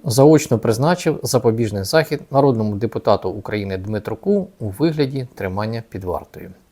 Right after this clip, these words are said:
Коли оголошують рішення про арешт заочно, ну, я, чесно кажучи, не маю ніяких притомних коментарів. Це вже не перший такий випадок. Спочатку дали втекти, а потім заочно арештовують. Заочно.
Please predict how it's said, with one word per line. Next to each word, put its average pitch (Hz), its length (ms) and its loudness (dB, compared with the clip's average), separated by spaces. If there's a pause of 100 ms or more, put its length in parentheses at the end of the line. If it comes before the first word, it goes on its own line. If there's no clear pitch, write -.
(300)
Коли 131 220 4
оголошують 117 720 2
рішення 113 400 -2
про 107 440 0 (100)
арешт 110 540 2
заочно, 113 680 -2 (540)
ну, 117 360 -2
я, 120 320 0
чесно 113 300 -6
кажучи, 104 600 0
не 113 220 2
маю 95 300 0
ніяких 90 300 -10
притомних 95 500 -4
коментарів. 98 540 -4 (300)
Це - 160 -2
вже 120 120 2
не 165 80 6
перший 117 340 2
такий 101 200 -4
випадок. 90 480 -4 (360)
Спочатку 123 440 2
дали 107 180 2
втекти, 220 640 0
а - 120 -10
потім 165 380 0
заочно 117 460 0
арештовують. 90 800 -4
Заочно. 127 600 2